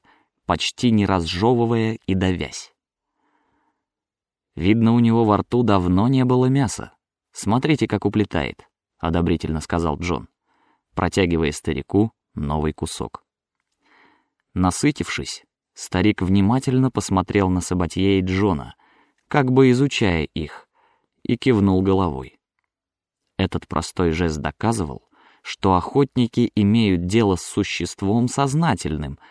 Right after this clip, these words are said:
хотя и крайне диким. Сабатье со своей стороны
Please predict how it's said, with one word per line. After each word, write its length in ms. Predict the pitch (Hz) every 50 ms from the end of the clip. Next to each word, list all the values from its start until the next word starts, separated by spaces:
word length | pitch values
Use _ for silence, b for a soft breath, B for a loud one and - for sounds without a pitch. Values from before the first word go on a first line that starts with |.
| b b b b b b
хотя 440 | - - 87 85 - - - 107 117
и 100 | 120 110
крайне 500 | - - 95 95 101 104 101 101 104 104
диким. 440 | 101 101 92 - - - - - _ _ _ _ _ _ _ _ _ _ _ _ _ _ _ _
Сабатье 540 | - - - 87 85 85 85 - 98 101
со 140 | 98 - 92
своей 340 | - - 90 90 90 92 90
стороны 640 | - - - - 82 80 76 82 92 113 131 117